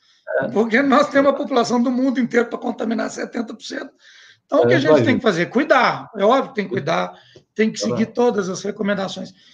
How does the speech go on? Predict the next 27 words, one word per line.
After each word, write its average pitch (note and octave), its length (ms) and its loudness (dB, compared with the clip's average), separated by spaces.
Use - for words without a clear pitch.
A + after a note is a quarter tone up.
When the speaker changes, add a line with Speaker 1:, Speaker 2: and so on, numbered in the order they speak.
Speaker 2:
que - 80 -16
são C#4 160 4
importantes A#3 560 0
pra A3 220 -2
contaminação, - 880 -6
pra G#3 160 -4
disseminação, G#3 1040 -4
e D#4+ 120 6
cuidar D#4+ 560 6
Speaker 1:
Sim. - 60 -8
Speaker 2:
da F#4 100 -2
saúde C#4 640 -2
pra, C#4 120 2
paralelamente, A3+ 840 4
a - 60 -8
sua - 180 -8
imunidade B3+ 720 -4
conseguir D#4 840 0
rebater, A3+ 760 0
seja D#4 500 4
esse B3 400 4
covid F3 460 -2
dois F#3+ 340 -2
quanto A3 380 -8
o F3+ 40 -20
covid F3 440 -6
um, A3 180 -8